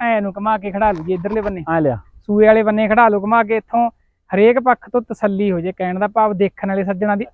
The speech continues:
Speaker 1: ਇੱਥੋਂ ਗੈਰੀ ਫੇਸ ਕੁਆਲਿਟੀ ਦਿਖਾ ਦੇ। ਆ ਬੋਚ
Speaker 2: ਤੇ
Speaker 1: ਕੇ ਹੌਲੀ ਹੌਲੀ ਲੈ
Speaker 2: ਸੋਹਣੀ
Speaker 1: ਚੱਲ।
Speaker 2: ਸੁਨੱਖੀ ਵਾਲਾ ਭਰਾ ਮੇਰਾ, ਸੋਹਣਾ ਦੇਖੀ। ਆਪਣੇ ਸੋਹਣਾ ਸੁਨੱਖ ਮੂੰਹ ਤਾਂ ਬਾਹਰ ਛੱਡ ਦੇ,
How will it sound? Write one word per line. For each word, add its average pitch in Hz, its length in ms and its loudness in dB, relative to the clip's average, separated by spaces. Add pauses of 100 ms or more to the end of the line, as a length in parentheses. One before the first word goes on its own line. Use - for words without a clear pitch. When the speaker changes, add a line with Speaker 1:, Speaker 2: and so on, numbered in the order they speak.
Speaker 1:
ਇੱਥੋਂ 202 300 -6
ਗੈਰੀ 202 180 0
ਫੇਸ 190 300 -4
ਕੁਆਲਿਟੀ 185 360 -2
ਦਿਖਾ 208 220 0
ਦੇ। 208 200 0 (520)
ਆ 220 60 4
ਬੋਚ 247 220 8
Speaker 2:
ਤੇ 240 60 4
Speaker 1:
ਕੇ 240 140 6
ਹੌਲੀ 240 200 8
ਹੌਲੀ 233 140 4
ਲੈ 190 100 2
Speaker 2:
ਸੋਹਣੀ 220 180 8
Speaker 1:
ਚੱਲ। 226 80 6
Speaker 2:
ਸੁਨੱਖੀ 226 260 6
ਵਾਲਾ 220 200 8
ਭਰਾ 220 220 8
ਮੇਰਾ, 190 180 6
ਸੋਹਣਾ 202 240 4
ਦੇਖੀ। 202 200 0 (320)
ਆਪਣੇ 170 220 2
ਸੋਹਣਾ 196 240 2
ਸੁਨੱਖ 214 260 0
ਮੂੰਹ 190 180 4
ਤਾਂ 214 120 8
ਬਾਹਰ 202 140 8
ਛੱਡ 175 140 4
ਦੇ, 143 60 2